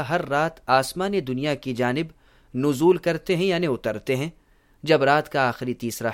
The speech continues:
حصہ باقی رہتا ہے تو وہ اعلان کرتے ہیں کہ کون ہے جو مجھ سے دعا کرے، میں اس کو قبول کروں، کون ہے جو مجھ سے سوال کرے، میں اس کے سوال کو پورا کروں، کون ہے جو مجھ سے مغفرت طلب کرے،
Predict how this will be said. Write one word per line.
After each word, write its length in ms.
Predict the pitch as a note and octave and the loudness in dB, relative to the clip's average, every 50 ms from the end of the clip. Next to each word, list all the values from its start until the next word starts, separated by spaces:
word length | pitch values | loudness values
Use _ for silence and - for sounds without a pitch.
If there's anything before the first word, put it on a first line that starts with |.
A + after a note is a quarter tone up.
| - A2+ | -6 -10
حصہ 200 | - - - G#2 | -12 -6 -6 -4
باقی 400 | G2 A#2+ B2 B2+ - D#3 D3+ C#3 | 0 0 0 0 0 -2 -2 -2
رہتا 260 | C3+ C3+ - D3+ C3 | -2 -2 -2 -2 -2
ہے 100 | C3+ D#3 D#3+ _ _ _ _ _ _ _ _ - | -2 -4 -8 _ _ _ _ _ _ _ _ -2
تو 120 | E3 D#3 | -2 2
وہ 140 | D3 F#3+ G#3 - - | 4 4 2 4 4
اعلان 400 | D3+ D#3 D3+ F3 G3+ G#3 F#3+ E3+ | 2 4 4 4 2 2 0 0
کرتے 320 | - C#3 B2 - - B2+ | 0 -2 -2 0 -2 -4
ہیں 140 | A2+ G#2 - _ _ _ _ _ _ _ - | -4 -4 -10 _ _ _ _ _ _ _ -2
کہ 100 | - C#3 | -2 -2
کون 360 | B2+ - C3+ C#3 D3+ D3+ D3 | 0 4 6 6 6 6 4
ہے 120 | C3+ C#3 C#3+ | 2 -2 -2
جو 140 | C#3 C#3 B2+ | 0 0 0
مجھ 180 | C3 C3 B2+ | 0 -2 -4
سے 120 | - C3+ A#2 | -2 -4 -2
دعا 260 | A2 A#2+ B2+ B2+ B2 | 0 4 4 4 4
کرے، 280 | B2 B2+ B2 C3 C#3+ C#3+ - _ _ _ _ _ _ - | 4 0 -2 -2 -2 -4 -8 _ _ _ _ _ _ -10
میں 260 | G2+ A2 B2+ D3 E3 | -2 0 0 2 2
اس 220 | F3 - C3+ C3+ - | 0 -2 -4 -6 -4
کو 140 | - A#2+ - | -6 -6 -4
قبول 280 | - A2+ G#2+ A2 A2 G#2+ | -2 -4 -2 -2 -4 -4
کروں، 300 | - - A#2+ C3 D3+ E3 - _ _ _ _ _ _ _ _ - | 0 -2 -2 -2 -2 -6 -10 _ _ _ _ _ _ _ _ 2
کون 240 | C3 C#3 D#3+ F3+ | 4 4 4 4
ہے 100 | F#3 G#3 | 2 -2
جو 140 | G#3 - F3+ | -2 -2 -2
مجھ 180 | D#3 D#3 C#3+ - | -2 -2 -6 -4
سے 120 | - D3 | -4 -4
سوال 400 | C3+ - - A#2 A#2 C3 C#3+ C#3 | -4 -4 -2 0 2 2 0 0
کرے، 300 | - - C#3 C#3+ D#3+ E3+ E3+ _ _ _ - | -2 -6 -4 -4 -4 -6 -8 _ _ _ -12
میں 220 | G#2+ A2+ C3+ D#3 E3 | -6 -2 0 0 0
اس 200 | A#2+ C#3+ C#3 - | 0 -2 -4 -4
کے 120 | - C#3+ | -6 -6
سوال 320 | C3 - - A#2+ B2+ C3 A#2+ | -6 -4 0 2 2 2 0
کو 140 | - A#2 | -2 -8
پورا 260 | - - A2+ A#2 B2 B2 | -6 -4 -2 0 0 0
کروں، 260 | - C3 C3+ D#3 E3 - _ _ _ _ _ _ _ _ _ - | 0 -2 -4 -4 -4 -8 _ _ _ _ _ _ _ _ _ 0
کون 320 | - C3+ D3+ E3 E3 D#3+ | 4 6 6 6 4 2
ہے 200 | C#3 D3+ E3 E3+ | 0 -2 -2 -2
جو 160 | D3+ D#3 D3 | 0 0 0
مجھ 180 | C3+ C#3+ C#3+ C3 | 0 0 -4 -4
سے 180 | - - C#3+ | -2 -2 0
مغفرت 500 | B2+ B2+ B2 - - - C3 C3 B2+ - | 0 0 -2 -4 -2 -2 0 0 0 0
طلب 260 | - B2 B2+ B2 - - | 0 0 0 0 -2 -2
کرے، 240 | B2+ B2 C3 C#3+ | 0 0 0 0